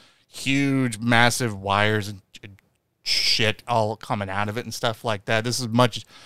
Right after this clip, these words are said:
much more advanced than that. These Minuteman missiles by nineteen sixty-five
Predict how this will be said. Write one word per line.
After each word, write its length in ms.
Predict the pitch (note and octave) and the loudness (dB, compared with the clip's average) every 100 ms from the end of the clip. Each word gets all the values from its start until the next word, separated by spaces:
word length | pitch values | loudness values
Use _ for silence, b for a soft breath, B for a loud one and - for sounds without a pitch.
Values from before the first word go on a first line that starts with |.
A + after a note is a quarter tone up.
| B B | B B
much 360 | - A#2 C3 - | -8 0 2 2
more 200 | C3 B2+ | 2 4
advanced 360 | G#2+ A2+ A2 A2+ | 4 2 0 0
than 100 | G#2+ | -2
that. 160 | G2+ | 0
These 140 | A2+ E3+ | 0 0
Minuteman 360 | G3+ G3 F3 | 2 2 2
missiles 300 | C#3 C3+ B2+ | 2 2 2
by 120 | A#2 | 4
nineteen 340 | A#2+ B2+ - B2 | 4 4 2 -2
sixty-five 680 | C3 - B2 - A2 A#2+ | -2 -8 -10 0 4 4